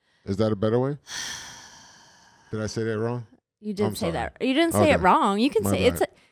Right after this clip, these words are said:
Speaker 2: a, it's
Speaker 1: Here's the thing. When it comes to, when it comes to abortion, I'm not a woman, so I can't. I, I, I don't typically try to get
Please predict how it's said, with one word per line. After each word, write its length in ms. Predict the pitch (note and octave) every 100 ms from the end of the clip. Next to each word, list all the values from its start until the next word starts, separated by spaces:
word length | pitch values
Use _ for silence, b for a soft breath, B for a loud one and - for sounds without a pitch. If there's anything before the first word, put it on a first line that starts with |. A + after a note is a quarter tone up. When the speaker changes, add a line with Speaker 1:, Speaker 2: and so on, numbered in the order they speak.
| b
Speaker 2:
a, 40 | C#4+
it's 120 | -
Speaker 1:
Here's 220 | G3+ E3+
the 80 | D#3
thing. 400 | - G#2 F2+ D#2+
When 140 | A2+ B2+
it 100 | G#2+
comes 240 | D3 D3
to, 200 | - C3+
when 180 | E2+ A2
it 60 | G#2
comes 240 | C#3 C3
to 120 | B2+
abortion, 600 | G2 D#2+ F2 F#2 - G2+
I'm 160 | D#2 F#2+
not 140 | F#2 F2+
a 20 |
woman, 380 | E2 E2 G2+ G#2+ _ _ _ _ _
so 340 | G#2 F#2+ F2+
I 100 | G2
can't. 320 | F#2+ - G2 -
I, 160 | F#2 F#2 -
I, 180 | G2 - G2+
I 40 |
don't 320 | F#2+ G#2 - -
typically 440 | A2 - - G2+
try 240 | - F2 E2
to 140 | F#2
get 200 | D#2 F2